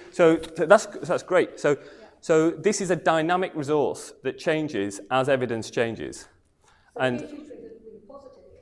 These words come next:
Speaker 2: here.
Speaker 1: yeah, it's dropped one. So actually, so this has dropped down from plus six to plus five on the back of some of this evidence that E F has created. The, chi-, the, the T As one has gone up on the back of some of the evidence that we've, I mean, a lot of this is E F evidence, actually, that's shifting this, but,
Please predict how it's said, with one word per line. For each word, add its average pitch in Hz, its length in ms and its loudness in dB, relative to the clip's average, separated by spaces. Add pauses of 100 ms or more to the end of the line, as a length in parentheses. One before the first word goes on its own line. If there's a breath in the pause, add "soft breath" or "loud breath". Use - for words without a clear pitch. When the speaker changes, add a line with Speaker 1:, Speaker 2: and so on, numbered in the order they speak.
(320)
Speaker 2:
here. 143 120 0
Speaker 1:
yeah, - 20 4
it's 143 120 0
dropped 170 360 6
one. 110 200 2
So - 140 4
actually, 151 220 2
so 147 120 -2
this 175 180 2
has 185 100 -2
dropped - 520 6
down 165 260 6
from 131 140 -6
plus - 220 -4
six - 320 -2
to - 80 -16
plus - 240 -6
five 156 340 6
on 156 140 4
the 147 100 4
back 175 280 4
of 135 100 -2
some - 140 -6
of 131 60 -2
this 127 100 -4
evidence 123 400 0
that - 100 -8
E 127 80 0
F 123 140 2
has - 140 -10
created. 135 520 0 (360 loud breath)
The, 139 80 -2
chi-, 185 160 2
the, 151 160 0 (180)
the 147 80 -4
T 165 180 2
As 190 280 6
one 120 140 2
has 113 100 -4
gone 135 160 4
up - 440 2
on 131 120 -2
the 131 80 0
back 135 260 2
of 131 100 -4
some 139 160 -6
of 120 60 -4
the 123 60 2
evidence 110 460 0
that 110 220 0
we've, 123 300 2 (180)
I 104 80 0
mean, 156 140 4
a 165 60 8
lot 175 160 10
of 139 80 -4
this 143 160 -2
is 117 100 -4
E 135 100 2
F 131 200 4
evidence, 101 320 -4
actually, - 260 -4
that's - 160 -8
shifting 104 380 -6
this, - 180 -12
but, - 260 -2